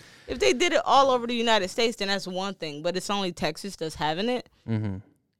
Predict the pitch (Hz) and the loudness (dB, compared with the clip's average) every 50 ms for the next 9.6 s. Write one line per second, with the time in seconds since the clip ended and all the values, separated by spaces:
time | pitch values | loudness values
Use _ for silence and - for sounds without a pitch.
0 | _ _ - 294 233 208 196 190 180 175 - 160 156 156 143 135 143 151 160 160 | _ _ -20 -16 -8 -4 -2 -2 -2 -4 -6 -8 -8 -8 -8 -8 -8 -10 -12 -12
1 | - - - - 175 170 151 156 147 - _ - 175 175 170 165 156 - _ - | -14 -14 -14 -12 -10 -8 -8 -8 -10 -12 _ -10 -6 -4 -4 -4 -6 -8 _ -8
2 | 180 175 170 170 165 160 151 - 165 160 151 147 - - - - 165 147 127 139 | -6 -6 -4 -4 -4 -4 -4 -6 -6 -6 -6 -6 -8 -10 -10 -8 -6 -6 -6 -8
3 | - - - 113 113 110 123 120 113 110 110 107 104 - 123 123 120 120 120 117 | -12 -14 -10 -8 -6 -4 -2 0 0 0 -2 -4 -6 -6 -4 -2 -2 -2 -2 -4
4 | 113 113 117 113 113 113 113 107 - 113 107 107 104 104 101 104 107 107 107 104 | -2 -2 -2 -2 -2 -4 -6 -6 -6 -6 -6 -6 -6 -6 -8 -8 -6 -6 -6 -6
5 | 101 101 98 - - 113 104 - 107 101 98 98 95 92 92 92 98 101 101 - | -6 -8 -10 -10 -10 -10 -8 -8 -8 -10 -10 -10 -10 -12 -12 -12 -14 -16 -14 -10
6 | - 113 101 95 95 95 92 95 92 - - - - - - - _ _ _ - | -8 -6 -6 -6 -6 -8 -8 -10 -10 -14 -18 -20 -20 -20 -20 -20 _ _ _ -12
7 | - - - - 113 - - - - 107 101 98 95 95 95 104 - - - - | -12 -10 -6 -4 -4 -4 -6 -6 -6 -4 -2 -2 -2 -4 -6 -8 -10 -14 -20 -20
8 | _ _ 104 104 101 98 98 95 107 113 - _ _ 110 101 95 85 98 - - | _ _ -16 -14 -12 -12 -12 -12 -12 -14 -18 _ _ -14 -12 -12 -12 -12 -16 -20
9 | _ _ - 110 - - 113 104 - - - | _ _ -18 -16 -10 -8 -6 -6 -8 -10 -14